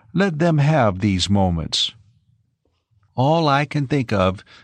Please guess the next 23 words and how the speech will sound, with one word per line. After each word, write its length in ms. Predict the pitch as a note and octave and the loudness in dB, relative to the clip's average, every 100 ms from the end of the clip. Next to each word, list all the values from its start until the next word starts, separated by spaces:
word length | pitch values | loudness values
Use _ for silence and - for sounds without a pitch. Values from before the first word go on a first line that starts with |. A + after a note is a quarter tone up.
| - | -6
is 140 | A2+ | -4
that 220 | A2+ A#2+ G2+ | 0 0 0
he's 240 | D3 C#3+ | -2 -2
taken 440 | - C3+ C3 A#2+ | 0 -2 0 0
one 120 | A#2+ B2+ | 2 2
of 140 | A2 | 2
our 140 | A#2 | 0
best 420 | G2+ G2+ D#3 E3 - | 0 0 0 0 -2
horses 480 | F3+ C3 - A#2+ | 0 0 0 -2
out 240 | B2+ B2 A#2+ | 0 2 0
into 200 | B2+ C#3 | 0 -2
danger," 640 | C3 C#3 A#2 F2+ F2+ F2+ - _ _ | 0 0 2 0 -2 -4 -10 _ _
Rebecca 400 | G2+ F#2 F2+ - | -2 0 0 -2
said. 400 | F2+ A2+ G2+ G#2+ - _ _ _ _ _ _ _ _ _ - | -2 0 0 0 -6 _ _ _ _ _ _ _ _ _ -4
"Would 280 | G#2 A2 G#2 | 0 0 0
you 180 | A#2 | 0
rather 440 | A2 A#2 A#2 A#2 A#2+ | 2 2 2 0 -2
he 180 | G2 A2 | -2 -2
took 240 | B2+ A#2 | -2 -2
a 60 | G2 | 0
nag?" 640 | G#2+ A#2 B2+ C3+ C#3+ B2 _ _ _ | 2 2 0 -2 -4 -10 _ _ _
Horley 360 | - B2+ B2 B2 | -2 0 2 0
said, 480 | - C#3 C3+ B2+ | 0 2 0 -2